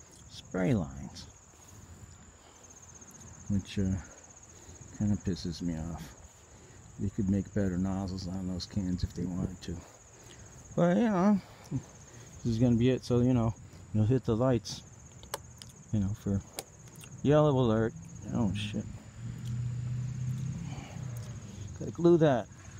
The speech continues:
Yellow alert doesn't give you any warning sound, but red alert,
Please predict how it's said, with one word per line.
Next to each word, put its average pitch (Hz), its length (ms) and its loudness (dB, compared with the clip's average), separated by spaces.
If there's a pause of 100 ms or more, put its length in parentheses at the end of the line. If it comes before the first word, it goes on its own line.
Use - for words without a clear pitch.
(580)
Yellow 151 280 8
alert 156 360 6 (760)
doesn't 107 280 2
give 117 160 4
you 113 160 4
any 104 260 0 (460)
warning 107 280 4
sound, 92 380 -4
but 95 160 -6 (960)
red 151 220 2
alert, 151 320 6